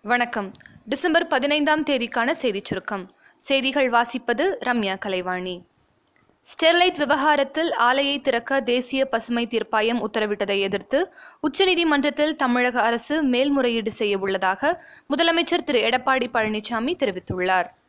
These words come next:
எழும்பூர் ரயில் நிலையத்தின் நடைமேடை பத்து மற்றும் பதினொன்றில் உள்ள நடை மேம்பாலம் விரிவாக்கப் பணிகள் டிசம்பர் பதினைந்து மற்றும் பதினாறு ஆகிய தேதிகளில்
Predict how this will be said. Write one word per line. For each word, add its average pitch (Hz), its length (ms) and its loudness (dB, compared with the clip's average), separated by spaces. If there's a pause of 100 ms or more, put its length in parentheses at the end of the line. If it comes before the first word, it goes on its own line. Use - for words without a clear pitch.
(880)
எழும்பூர் 330 520 4
ரயில் 277 260 4
நிலையத்தின் 262 560 0
நடைமேடை 240 640 0
பத்து 269 400 0
மற்றும் 247 460 0
பதினொன்றில் 233 560 0
உள்ள 196 360 -2 (300)
நடை 277 320 2
மேம்பாலம் 294 580 4
விரிவாக்கப் 254 480 0
பணிகள் 240 380 0
டிசம்பர் 254 360 0
பதினைந்து 247 520 2
மற்றும் 240 380 0
பதினாறு 247 500 2
ஆகிய 214 280 0
தேதிகளில் 202 600 -2